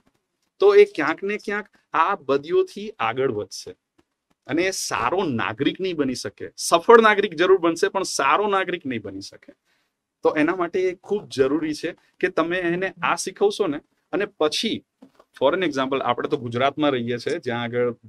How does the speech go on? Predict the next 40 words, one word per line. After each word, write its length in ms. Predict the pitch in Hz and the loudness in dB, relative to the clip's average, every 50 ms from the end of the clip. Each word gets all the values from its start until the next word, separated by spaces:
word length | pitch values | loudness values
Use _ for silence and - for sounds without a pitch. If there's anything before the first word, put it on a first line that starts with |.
| - _ _ | -20 _ _
દારૂબંધી 600 | - 110 110 110 123 127 117 113 113 110 120 120 | 0 2 2 2 0 2 2 2 2 0 -2 -6
છે, 220 | 117 - 123 113 110 | -4 -2 0 0 0
એટલે 260 | 107 113 113 117 113 - | 0 0 -4 -4 -4 -2
આમ 180 | 117 120 123 117 | -2 -2 -2 -4
કહેવા 380 | - - 120 117 120 131 123 120 - - | -2 -2 0 2 2 2 2 0 -4 -6
માટે 300 | 120 110 104 - - 107 | -6 -6 -6 -6 -6 -8
નહીં, 140 | 117 185 208 | -8 -8 -8
એટલે 180 | 160 - 147 135 | -6 -4 -4 -2
વાંધો 320 | 117 117 117 117 120 139 | -2 -2 -2 -2 -2 0
નથી, 320 | 139 160 165 - - 294 294 - - - - - - | 0 0 0 0 -2 -4 -4 -6 -12 -20 -20 -14 -10
બરાબર 380 | - - 175 202 202 190 185 | 2 6 6 6 8 6 4
છે? 140 | 175 - 185 - - - - - - - | 2 2 -2 -4 -4 -8 -14 -6 4 6
પણ, 300 | 196 214 220 196 160 160 - _ _ _ _ _ | 10 10 12 10 10 6 2 _ _ _ _ _
પણ 300 | - 214 208 165 123 101 - _ _ _ _ _ _ _ | 6 8 8 8 6 4 -4 _ _ _ _ _ _ _
ક્યાંક 240 | - 180 196 196 - | 2 4 4 4 4
ને 140 | 226 240 233 | 4 4 4
ક્યાંક 260 | 226 202 165 135 - - _ _ _ 151 | 6 4 2 0 0 -4 _ _ _ 4
એવું 220 | 170 208 233 226 | 6 6 6 4
થશે 360 | - 175 160 165 - 202 208 | 4 2 2 4 2 0 2
કે 120 | 208 220 226 | 4 4 2
તમે 260 | 220 185 190 202 208 | 2 2 0 0 0
એને 160 | 202 214 208 | 2 0 0
બહાર 360 | - - 127 127 151 185 202 | 0 0 2 4 6 4 4
ભણવા 320 | 147 160 170 160 151 151 139 | 4 2 2 4 4 2 2
મોકલશો 560 | 131 120 - - 117 113 - - 160 - - _ _ _ _ _ _ - _ _ _ _ _ _ _ _ _ - | 0 -2 -2 -2 -4 -4 -4 -6 -10 -10 -10 _ _ _ _ _ _ -20 _ _ _ _ _ _ _ _ _ 2
તો 100 | 147 151 | 2 2
ત્યાં 360 | 147 - - 135 139 160 170 | 2 0 -2 0 2 4 4
આગળ 220 | 175 156 160 151 147 | 4 4 4 2 2
પણ 260 | - 120 107 - - _ _ _ _ _ - | 0 -4 -6 -8 -10 _ _ _ _ _ 0
એ 220 | 175 196 208 208 | 2 4 4 4
કદાચ 500 | 214 - 156 160 175 180 196 - - - _ _ _ _ _ _ _ _ | 2 0 2 2 4 2 2 0 -4 -12 _ _ _ _ _ _ _ _
પાંચ 360 | - 147 165 208 208 - - | -2 2 2 2 2 0 2
દસ 360 | 139 160 196 208 - - - - | 4 4 4 4 2 -2 -8 -8
ફ્રેન્ડ 280 | - - 151 151 175 190 | -4 -2 0 0 0 -2
સાથે 380 | - - 185 165 165 - 208 196 | -2 0 0 0 0 0 -2 -2
બારમાં 520 | 170 143 117 104 117 123 139 160 190 202 | 0 -2 -2 -2 0 -2 0 0 0 0
જઈને 200 | 196 208 208 214 | 0 -2 -2 -2
બેઠો 300 | 196 202 196 196 240 247 | 0 0 0 2 2 0
હશે 180 | 254 - 202 147 | 0 0 -4 -6
ને 100 | 107 | -6